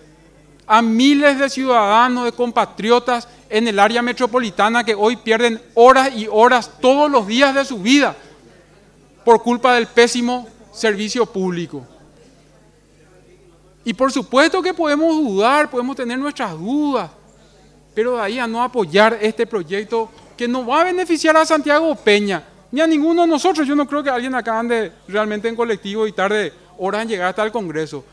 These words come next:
A la gente de a pie, al pueblo común, y vale la pena arriesgarse por esa gente que está sufriendo hoy por el pésimo sistema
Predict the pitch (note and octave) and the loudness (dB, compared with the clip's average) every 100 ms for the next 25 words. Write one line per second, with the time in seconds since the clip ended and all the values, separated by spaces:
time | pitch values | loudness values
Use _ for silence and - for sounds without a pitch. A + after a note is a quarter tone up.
0 | - - - - F#3 F3 F#3+ G3+ A3+ A3+ | -20 -20 -20 -8 -4 -4 -4 -2 0 2
1 | F3+ - G3 G#3 G3 F3 - F#3 G#3 G#3 | 0 0 -2 0 -4 -6 -4 -4 -2 -2
2 | F3+ E3 G3+ G#3 - _ _ _ F#3 E3+ | -4 -2 -4 -6 -10 _ _ _ -6 4
3 | G#3+ B3 A3+ F#3+ G3 G3+ G3+ F#3 D#3 E3 | 6 8 4 0 -2 -2 -2 -4 -2 -4
4 | F#3 D3 - _ _ _ F3 E3+ F3 F3 | -6 -8 -12 _ _ _ -2 -2 -2 -4
5 | F3 E3 G3+ F3 - E3+ - A3+ D#3+ - | -4 -6 -8 -8 -8 -10 -8 -10 -12 -12
6 | F3 G#3 G#3 F#3 C#3+ _ _ _ - E3 | -2 0 0 -4 -10 _ _ _ -8 -4
7 | E3 E3+ - _ _ - F3+ E3+ - - | -4 -6 -16 _ _ -6 -4 -4 -2 2
8 | A3+ - G3+ F#3+ G3 D#3+ D#3+ F3 E3+ | 2 0 -6 -6 -8 -10 -8 -4 -6